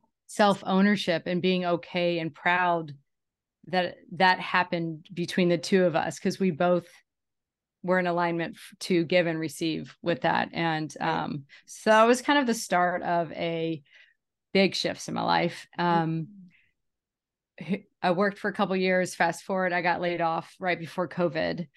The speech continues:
Speaker 1: Um, and that was really scary 'cause even though I, at this point now, had disposable income and I was starting to save, I was starting to invest, not a lot,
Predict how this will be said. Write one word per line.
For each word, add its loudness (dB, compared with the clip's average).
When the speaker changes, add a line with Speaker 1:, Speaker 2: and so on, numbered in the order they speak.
Speaker 1:
Um, 2
and 2
that 2
was -4
really -2
scary -2
'cause -2
even -2
though 2
I, 0
at -4
this -4
point -8
now, 0
had -2
disposable -2
income 2
and -2
I -2
was -6
starting 0
to -2
save, -2
I -4
was -8
starting -2
to -6
invest, -4
not 2
a 2
lot, 4